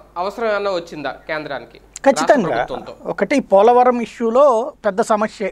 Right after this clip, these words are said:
Speaker 2: గత కొన్ని రోజుల నుంచి ఎదురవుతున్నటువంటిది ఫైనాన్షియల్, ఆ, నీడ్ అనేటువంటిది. ఆ, ఏది, ఆ, ఇంతకుముందు చంద్రబాబు గారి హయాంలో కుదుర్చుకున్నటువంటి ఒప్ప-, ఒప్పందం ప్రకారం అయితే only నిర్మాణ వ్యయం, ప్రాజెక్టు నిర్మాణ వ్యయాన్ని మాత్రం కేంద్ర ప్రభుత్వం భరిస్తది.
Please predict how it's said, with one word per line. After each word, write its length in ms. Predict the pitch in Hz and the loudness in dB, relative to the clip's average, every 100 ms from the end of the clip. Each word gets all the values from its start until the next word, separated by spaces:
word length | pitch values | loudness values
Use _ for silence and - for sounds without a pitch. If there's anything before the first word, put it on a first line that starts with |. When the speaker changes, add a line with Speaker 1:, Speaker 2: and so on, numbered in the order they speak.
| - | -6
Speaker 2:
గత 80 | 180 | -8
కొన్ని 260 | - 185 190 | -6 -6 -2
రోజుల 280 | 190 190 185 | -2 -2 -4
నుంచి 280 | 175 208 | -6 -4
ఎదురవుతున్నటువంటిది 920 | 180 165 185 175 180 165 165 156 226 349 - - - - | -4 -2 -2 -2 -6 -8 -8 -8 -10 -12 -14 -20 -18 0
ఫైనాన్షియల్, 640 | 220 247 247 233 - 208 175 - - | 2 4 2 0 -2 -4 -4 -12 -10
ఆ, 60 | 196 | -6
నీడ్ 320 | 180 202 180 | -2 2 2
అనేటువంటిది. 580 | 156 147 - 131 131 - _ _ _ _ _ - | 0 -4 -12 -14 -14 -18 _ _ _ _ _ -4
ఆ, 440 | 175 175 165 160 160 - | 0 4 4 4 2 2
ఏది, 440 | 214 202 196 185 170 - - | 2 2 2 2 0 -6 -4
ఆ, 480 | 185 160 151 143 139 190 | -2 0 -2 -6 -8 -6
ఇంతకుముందు 400 | 190 202 208 214 | -4 -2 -2 0
చంద్రబాబు 560 | 202 196 202 208 190 | 0 0 2 2 4
గారి 120 | 190 | 2
హయాంలో 420 | 175 180 170 185 196 | 2 0 0 0 -2
కుదుర్చుకున్నటువంటి 760 | 185 185 - 190 180 175 170 | -2 -6 -8 -8 -6 -6 -4
ఒప్ప-, 240 | 165 165 | -4 -4
ఒప్పందం 500 | 185 170 170 214 196 | -6 -4 -2 -2 -2
ప్రకారం 400 | 175 165 165 147 | -4 -6 -4 -4
అయితే 280 | 139 - 415 - _ _ _ _ 208 | -6 -6 -8 -8 _ _ _ _ 4
only 360 | 247 285 302 | 6 6 4
నిర్మాణ 560 | 262 214 220 254 262 254 | 4 2 2 2 2 2
వ్యయం, 300 | 220 214 202 | 0 -2 -4
ప్రాజెక్టు 560 | - 185 220 240 - | -2 0 0 -2 -8
నిర్మాణ 480 | 214 202 202 214 214 | -4 -4 -2 -2 -2
వ్యయాన్ని 500 | 190 196 190 180 180 | -2 -2 -2 -2 -4
మాత్రం 360 | 170 165 - 311 - | -6 -6 -6 -4 0
కేంద్ర 240 | 190 196 | 0 0
ప్రభుత్వం 420 | - 180 175 175 | -2 -4 -4 -6
భరిస్తది. 480 | 165 - - 208 | -6 -6 -10 -10